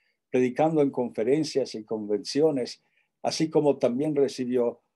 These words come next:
invitaciones para predicar en el extranjero. Para la década del, de mil novecientos treinta, ella era considerada como la mejor evangelista del movimiento pentecostal.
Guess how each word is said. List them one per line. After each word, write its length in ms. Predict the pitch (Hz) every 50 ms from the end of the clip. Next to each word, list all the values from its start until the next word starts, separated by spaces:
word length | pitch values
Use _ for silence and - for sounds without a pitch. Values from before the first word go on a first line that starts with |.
| _ _ -
invitaciones 720 | 127 123 120 120 120 123 113 - - 131 123 123 - -
para 240 | - 107 107 104 104
predicar 400 | 110 107 107 107 104 113 107 110
en 120 | 104 104
el 100 | 101 101
extranjero. 680 | 95 - - - 98 92 - - 107 98 98 98 - _ _ _ _ _ _ _ _ _ _ _ _ _ _ _ _ _ _ _ _ _ _ _ _ _
Para 200 | - 107 104 107
la 120 | 107 110 107
década 640 | 107 131 131 131 - 127 127 127 123 123 117 117 -
del, 480 | - 117 110 110 104 107 104 101 - _ _ _ _ _ _ _ -
de 400 | - - - 113 110 110 110 104
mil 220 | 113 131 131 131
novecientos 640 | 131 123 123 120 117 - 143 135 123 - 110 - -
treinta, 440 | - 143 147 147 135 - 131 131 131
ella 380 | - 139 131 135 131 127 127
era 240 | 127 120 120 120 -
considerada 760 | - 113 107 - - 113 104 101 113 123 127 131 131 120 - _ _ _ _ _ _
como 260 | - 117 110 110 110
la 120 | 107 107 107
mejor 320 | 107 104 - 143 143 143
evangelista 640 | 135 127 120 117 110 - 107 110 123 120 - - 123
del 140 | 113 110 107
movimiento 580 | 104 101 101 101 98 104 110 104 - - 104 -
pentecostal. 720 | 101 90 - 90 - - 85 - - 120 113 95 78